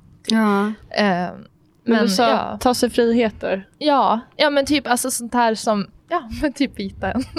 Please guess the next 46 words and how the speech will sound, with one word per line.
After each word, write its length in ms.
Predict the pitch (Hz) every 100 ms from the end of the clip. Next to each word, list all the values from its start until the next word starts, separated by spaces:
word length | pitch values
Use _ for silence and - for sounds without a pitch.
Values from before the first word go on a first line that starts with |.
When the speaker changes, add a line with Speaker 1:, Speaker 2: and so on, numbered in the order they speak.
| 302 - - -
Speaker 1:
Mm. 200 | 226 214
Speaker 2:
Alltså, 280 | 285 262 262
så 100 | 277
här, 240 | 247 226
jag 200 | 254 269
tycker 340 | - 269 -
typ 200 | 247 226
det 80 | 202
är 80 | 214
lite 320 | 214 208 -
konstigt. 520 | 196 180 180 - 190 - - - - _ _ - -
Eller 520 | 214 202 196 185 185
kanske, 500 | 185 202 185 185 - -
ja, 100 | 269
men 140 | 277
att 160 | 285 294
de 140 | 285
tar 180 | 277 262
sig 140 | 220
friheter. 520 | 202 233 196 226 - -
Alltså, 300 | 202 202 175
saker 340 | 240 214 -
som 180 | 208 196
är 240 | 185 170 - - -
lite 360 | 214 214 196 170
utöver 400 | 180 180 190 180
det 80 | 180
vanliga. 380 | 185 175 185
Nu 100 | 196
kanske 200 | 185 196
det 40 | 185
är 20 |
svårt 220 | 190 185
att 80 | -
klassa 260 | - - 180
något 180 | 180
som 140 | - 185
vanligt, 500 | 185 175 170 - -
men 320 | 156 165 156 - _ _ -
ja, 220 | 190 - - _ -
ändå 280 | 196 160 165 -
det 220 | - - -
som 160 | 180
är 40 | 175
basic, 480 | 170 - - - -
typ. 160 | -